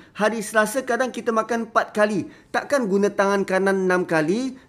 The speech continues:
tangan kiri empat kali? Oh, itu tidak adil. So, kita ikut pula. Sarapan pagi tangan kanan, makan tengah, eh, makan tengah hari tangan kiri. Bila kita tetapkan macam tu pula,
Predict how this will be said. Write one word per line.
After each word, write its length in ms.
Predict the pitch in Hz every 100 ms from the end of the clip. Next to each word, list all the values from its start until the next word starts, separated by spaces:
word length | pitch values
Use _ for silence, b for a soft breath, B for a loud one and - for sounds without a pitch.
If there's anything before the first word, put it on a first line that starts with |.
| -
tangan 320 | 185 196 202
kiri 320 | 202 202 220
empat 320 | 208 196 208 -
kali? 400 | 220 277 226 -
Oh, 160 | 156
itu 320 | 139 - 320
tidak 240 | 269 170 180
adil. 480 | 220 254 320 208 - B
So, 240 | - 196 196
kita 240 | 185 220
ikut 480 | - 196 - 202 -
pula. 240 | 160 135 - - - - - - - _ -
Sarapan 440 | - 147 160 180 175 175
pagi 320 | 175 190 214
tangan 320 | 175 175 175
kanan, 480 | 175 180 240 277 - B -
makan 320 | 135 135 151
tengah, 480 | 147 147 147 143 143 -
eh, 160 | 139 139
makan 400 | 143 147 151 151
tengah 160 | 151
hari 320 | 147 160 180
tangan 240 | 165 135 139
kiri. 320 | 139 127 104 98 _ _ _ _ _ _ _ _ - _ _ _ _ _ _ - -
Bila 240 | - 226 330
kita 320 | 330 277 262 262 - _ -
tetapkan 480 | 240 233 254 - 247
macam 400 | 240 247 247 -
tu 160 | 233
pula, 320 | 180 247 -